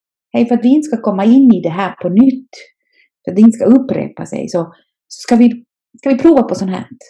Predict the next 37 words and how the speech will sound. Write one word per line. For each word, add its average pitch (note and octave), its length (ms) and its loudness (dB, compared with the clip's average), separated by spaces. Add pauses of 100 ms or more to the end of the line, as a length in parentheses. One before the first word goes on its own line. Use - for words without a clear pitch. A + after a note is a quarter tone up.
Jag, A#3 240 0
jag A#3+ 140 0
förväntar A#3+ 400 2
mig F3+ 160 -6
att F3+ 100 -8
du G#3 120 -4
provar G3 300 0
göra F3+ 240 0
så F3 140 -10
här E3+ 280 -8
åt - 160 -18
mig - 320 -12
och, - 60 -14 (400)
och G3 140 -4
jag G3+ 180 -2
försöker G3 340 -4
ändra F3+ 320 -2
på F3 100 -8
det F3 80 -6
här E3 200 -10
sättet. - 520 -18
Och - 120 -16 (460)
så - 140 -2
kan D#4 160 2
vi C#4+ 100 2
liksom A#3 340 2
komma A3+ 220 4
in C4 220 4
i F#3 100 -4
det F#3 180 -6
att F#3 120 -8
vi G#3 100 -6
till A#3 180 2
och G3 60 -2
med F#3 140 -8
tillsammans F#3 580 -4 (100)
experimenterar G3+ 1160 -6